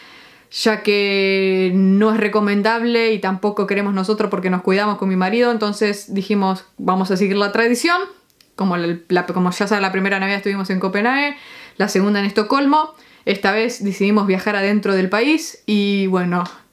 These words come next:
teníamos la oportunidad también de ir al norte, pero el norte lo vamos a dejar para la Navidad que viene. Así que, bueno, nos fuimos al norte, pero no tan, tan al norte. Tuvimos la oportunidad también de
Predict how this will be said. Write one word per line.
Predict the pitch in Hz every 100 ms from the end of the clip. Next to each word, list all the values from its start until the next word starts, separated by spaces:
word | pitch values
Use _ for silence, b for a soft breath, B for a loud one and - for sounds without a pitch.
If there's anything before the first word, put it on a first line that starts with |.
| -
teníamos | 233 262 330 302
la |
oportunidad | 220 214 220 247
también | 240 226 233
de | 226
ir | 214
al | 214
norte, | 233 277 269 302 247
pero | 202 196
el |
norte | 214 240 220
lo |
vamos | 208 208 196
a |
dejar | 190 202
para | 202 185
la | 180 180 175 170
Navidad | 175 185 196
que | 196
viene. | 208 285 349 370 - _ _ B B B B B B
Así | 196 233
que, | 220 202
bueno, | 190 175 190
nos | 196 202
fuimos | 269 254 247
al | 247 247
norte, | 269 294 233
pero | 202
no | 196 208
tan, | 208 202 190
tan | 196 190
al | 185
norte. | 180 - - 185 - -
Tuvimos | 269 320 311
la | 285
oportunidad | 247 208 202 214 226 302
también | 294 247 247 311 294 208
de | 247 285 311 -